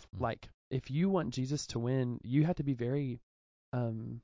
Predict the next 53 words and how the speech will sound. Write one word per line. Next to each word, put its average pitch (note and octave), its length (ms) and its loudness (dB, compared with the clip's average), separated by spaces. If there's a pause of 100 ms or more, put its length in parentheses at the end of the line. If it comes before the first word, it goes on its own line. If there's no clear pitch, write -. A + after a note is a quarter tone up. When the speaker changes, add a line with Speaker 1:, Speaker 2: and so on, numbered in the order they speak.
Speaker 2:
wise A#2+ 460 0
with C3 100 -2
the B2 80 -2
words A#2 300 -2
you're G2+ 80 -6
speaking. G#2 640 -10
Speaker 1:
Mm. F2+ 180 -6
Speaker 2:
Like, A#2+ 180 -4
is A#2 100 -6
what C3 260 -2
you're D3 220 2
saying A#2+ 640 -4 (320)
reflecting A2+ 460 -4
Christ? - 580 -8
Something D3+ 320 -4
that, B2+ 200 -2
um, A#2 240 -6 (540)
my B2 220 0
old B2+ 180 0
pastor A2+ 360 -2
used B2 240 -4
to A#2+ 100 -6
tell A2+ 180 -8
me, A2+ 220 -4 (200)
uh, B2 200 -4
at - 60 -8
First B2+ 200 -4
Baptist A#2+ 240 -6
Oak A#2+ 120 -6
Ridge, A#2+ 140 -6
his B2 140 -4
name's A#2+ 180 -6
Brandon A#2 380 -6
Moore. G#2+ 420 -6 (120)
Um, A#2 260 -8
one B2 140 -4
thing D3 160 -4
that C3 100 0
he B2 180 -2
always C3 600 -2
continued C3 600 -4
Speaker 1:
Shout F2+ 240 -2
out A#2 60 0
to A2+ 60 -2
Speaker 2:
to G#2 40 0
Speaker 1:
Brandon. D#2 420 -4
Speaker 2:
Yeah, A2+ 220 -4
shout C3+ 180 -2
out C3 80 -4
to - 60 -16
Brandon, A2 300 -6
Resound A2+ 300 -4
Network. G#2+ 420 -8